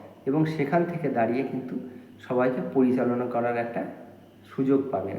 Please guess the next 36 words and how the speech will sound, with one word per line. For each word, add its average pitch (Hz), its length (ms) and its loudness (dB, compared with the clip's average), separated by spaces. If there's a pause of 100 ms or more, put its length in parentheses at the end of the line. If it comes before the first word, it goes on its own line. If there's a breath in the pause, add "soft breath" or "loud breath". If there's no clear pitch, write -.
আজকের - 300 -14
দিনটায়। - 320 -20 (540 loud breath)
আজকের - 320 0
দিনটা 190 240 2
যেটা 185 200 4
দেখাচ্ছে, 180 480 2
আপনি 165 260 4
যেটাই, 143 440 4
যেটাই 165 340 4
করবেন 170 280 4
না 170 80 6
কেন 170 260 2
সেখান 143 300 -2
থেকে 139 220 0
ভালো 123 260 2
কিছু 143 200 -2
জায়গা 143 320 4
পাবেন, 160 280 0 (540 loud breath)
লসের 131 280 2
সম্ভাবনা 156 480 4
কম 135 300 4
থাকবে 160 360 0 (680 loud breath)
এবং 147 240 4
আপনার 127 320 0
উপরে 135 220 -2
কিন্তু 151 240 -2
বড় 131 280 0
গুরু 127 280 0
দায়িত্ব 127 440 0 (440 loud breath)
দেবে 110 200 0
এবং 135 180 0
সেই 151 180 -2
দায়িত্বটা 156 460 0
যদি 151 220 0
আপনি 143 240 -2
ঠিকঠাকভাবে 127 580 -4